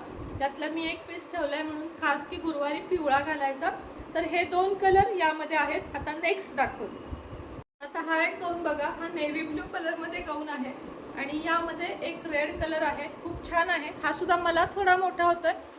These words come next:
पण हेल्दी लेडीज असतील त्यांना बरोबर बसेल, मला असं फिटिंग करून घ्यावं लागेल त्याचं. तर अशा प्रकारे हा गाऊन आहे, पूर्ण, पूर्ण शेवटपर्यंत बाटिक प्रिंट आहे. दाखवते तुम्हाला, हे बघा, पूर्ण शेवटपर्यंत अशी बाटिक प्रिंट आहे याची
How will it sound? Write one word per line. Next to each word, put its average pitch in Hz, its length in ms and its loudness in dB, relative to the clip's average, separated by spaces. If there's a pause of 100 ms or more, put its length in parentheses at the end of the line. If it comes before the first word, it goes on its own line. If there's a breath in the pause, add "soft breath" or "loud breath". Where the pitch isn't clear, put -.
(180 loud breath)
पण 302 100 -4
हेल्दी 311 400 2
लेडीज 349 280 4
असतील 330 340 0
त्यांना 320 220 0
बरोबर 302 380 2
बसेल, 311 340 -2
मला 285 220 2
असं 285 220 2
फिटिंग 302 420 -6
करून 302 260 0
घ्यावं 285 280 2
लागेल 269 340 0
त्याचं. 277 260 0 (540 loud breath)
तर 311 100 2
अशा 320 280 4
प्रकारे 339 380 2
हा 349 180 2
गाऊन 294 300 0
आहे, 294 200 -2 (640)
पूर्ण, 339 280 -2
पूर्ण 359 560 -4
शेवटपर्यंत 381 760 0
बाटिक 302 380 -2
प्रिंट 330 280 -2
आहे. 302 180 0
दाखवते 294 460 -2
तुम्हाला, 269 360 -2 (1800)
हे 294 60 -10
बघा, 233 200 -4
पूर्ण 330 380 -4
शेवटपर्यंत 359 760 -2
अशी 370 240 0
बाटिक 330 460 -4
प्रिंट 359 320 -6
आहे 302 240 -2
याची 339 280 -6